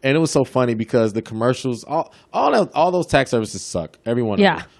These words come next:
Speaker 1: H and R Block, Jackson Hewitt, anything like that, Liberty, whatever, all of them are shitty.
Speaker 2: It's all bullshit.
Speaker 1: Yeah,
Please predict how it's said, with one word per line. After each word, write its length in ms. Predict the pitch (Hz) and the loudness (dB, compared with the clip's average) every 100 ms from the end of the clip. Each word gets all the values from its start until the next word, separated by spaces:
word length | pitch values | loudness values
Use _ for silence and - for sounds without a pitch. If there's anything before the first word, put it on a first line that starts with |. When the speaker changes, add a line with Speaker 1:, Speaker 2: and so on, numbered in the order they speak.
| - | -6
Speaker 1:
H 160 | 123 123 | -4 -2
and 60 | |
R 40 | 113 | -2
Block, 380 | 98 101 98 87 | 2 2 2 -2
Jackson 260 | 101 95 | -6 -4
Hewitt, 220 | 95 87 | -4 -4
anything 380 | 104 107 107 98 | -4 -4 -2 -4
like 240 | 90 95 - | -4 -4 -2
that, 200 | 101 95 | -2 0
Liberty, 240 | 101 98 | -2 0
whatever, 340 | 95 98 92 - | -2 -2 -4 0
all 180 | 104 98 | 4 4
of 80 | |
them 100 | 90 | 2
are 60 | 85 | -4
shitty. 400 | 76 - 87 73 | -8 -2 -2 -2
Speaker 2:
It's 140 | 175 - | -6 -2
all 140 | 160 | -2
bullshit. 460 | 160 151 - 180 | -2 -2 -2 -4
Speaker 1:
Yeah, 60 | - | -6